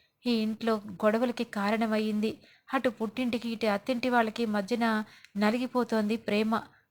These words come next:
మరి ప్రేమ బాధని ధీరజ్ అర్థం చేసుకుంటాడా అంటే మరి చూడాలి. ఈ లోపల అక్కడ అలా ఉండంగానే అక్కడికి వేదవతి వస్తుంది.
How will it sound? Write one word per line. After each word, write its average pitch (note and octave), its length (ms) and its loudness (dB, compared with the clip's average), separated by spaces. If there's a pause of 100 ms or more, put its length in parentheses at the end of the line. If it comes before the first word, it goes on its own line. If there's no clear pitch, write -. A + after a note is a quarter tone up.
(120)
మరి A#3 320 2 (280)
ప్రేమ A#3 320 2
బాధని G#3+ 680 2 (360)
ధీరజ్ B3+ 380 4
అర్థం A3+ 400 -2
చేసుకుంటాడా A3+ 720 2
అంటే G#3+ 480 0 (340)
మరి G#3+ 340 0 (280)
చూడాలి. G#3+ 500 2 (420)
ఈ C#4 160 2
లోపల A3+ 600 4 (300)
అక్కడ A3 480 2 (100)
అలా A#3+ 300 4 (440)
ఉండంగానే A3 760 0 (440)
అక్కడికి B3 320 0
వేదవతి A3+ 500 0
వస్తుంది. A3 640 -2